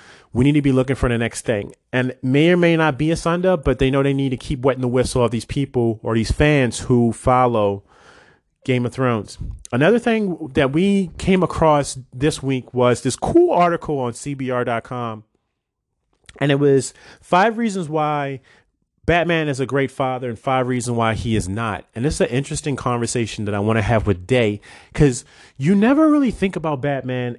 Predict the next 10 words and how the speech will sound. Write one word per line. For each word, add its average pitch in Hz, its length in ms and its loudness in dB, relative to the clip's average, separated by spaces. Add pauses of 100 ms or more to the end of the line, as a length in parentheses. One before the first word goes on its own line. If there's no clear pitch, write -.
as 120 600 -8 (100)
a 117 60 -6
father. 131 440 2
You 107 200 -2
more 208 200 0
so 190 200 -2
think 156 240 -6
of 127 100 -4
him 123 340 -2
as, 117 440 -2